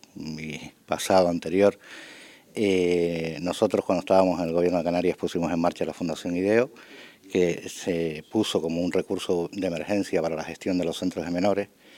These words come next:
a raíz de la Ley Penal de Responsabilidad Penal de los Menores del año noventa y seis, y lo que pasa es que hubo un problema, alguien en el Estado se olvidó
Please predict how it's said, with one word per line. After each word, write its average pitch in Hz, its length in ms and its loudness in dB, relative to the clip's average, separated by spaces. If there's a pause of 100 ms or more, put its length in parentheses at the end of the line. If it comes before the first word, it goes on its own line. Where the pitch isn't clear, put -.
(360)
a 98 100 2
raíz 90 280 2
de 101 100 4
la 95 80 6
Ley 90 160 2
Penal 95 480 2
de 87 280 0
Responsabilidad 90 500 2
Penal 90 180 2
de 85 100 0
los 82 120 0
Menores 90 300 2
del 85 80 -4
año 87 180 0
noventa 82 340 -6
y 82 60 -6
seis, 110 320 -4 (760)
y 107 500 4
lo 92 120 0
que 87 80 -2
pasa 95 200 0
es 87 40 -2
que 92 320 2
hubo 101 220 2
un 82 80 -4
problema, 95 420 2
alguien 87 260 0
en 87 100 -2
el 87 60 -2
Estado 95 300 0
se 101 120 0
olvidó 98 400 2